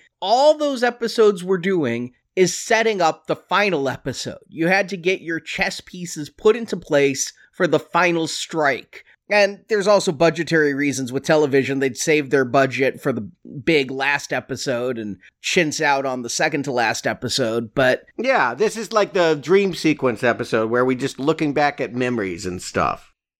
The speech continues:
Speaker 1: But in a book, you don't have to <laughs> do that. And I think about,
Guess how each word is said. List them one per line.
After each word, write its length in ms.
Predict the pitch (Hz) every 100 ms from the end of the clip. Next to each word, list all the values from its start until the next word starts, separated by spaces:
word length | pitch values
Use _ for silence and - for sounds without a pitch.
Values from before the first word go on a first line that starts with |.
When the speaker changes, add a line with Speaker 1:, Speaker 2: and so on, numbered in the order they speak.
| _
Speaker 1:
But 200 | 294 285
in 120 | 285 269
a 80 |
book, 340 | 202 - 370 415
you 100 | 240
don't 200 | 233 277
have 240 | 254 269 262
to 100 | 196
<laughs> 140 | 175
do 80 | 339 415 -
that. 420 | - - 202 - - _
And 300 | 226 233 233 -
I 160 | 208 226
think 340 | 208 277 311
about, 480 | 254 220 208 196 190